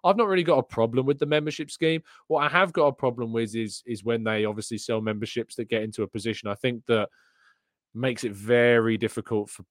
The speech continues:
anyone to get a ticket. I think silver memberships have been paused, which I think is the right thing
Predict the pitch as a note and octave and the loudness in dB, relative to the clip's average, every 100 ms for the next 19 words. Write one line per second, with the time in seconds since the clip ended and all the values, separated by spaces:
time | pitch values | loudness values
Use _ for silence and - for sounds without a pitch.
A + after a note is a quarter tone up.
0 | _ _ A#2 A#2 A2+ G2 F2+ G2+ G2+ - | _ _ -4 -2 -2 -4 -6 -8 -6 -6
1 | - F#2 A2 B2 - D#3 D#3+ B2+ A#2+ G#2+ | -6 -6 -4 -4 -2 0 2 2 -2 -2
2 | B2 - G#2+ G#2+ G#2+ - C3 G3 B3+ G#3 | -8 -8 -8 -8 -6 4 6 6 2 -2
3 | D#3 C3 A#2+ A2 G2+ A2+ B2+ C#3+ C3 A#2+ | 0 0 0 -2 2 4 4 4 -2 -2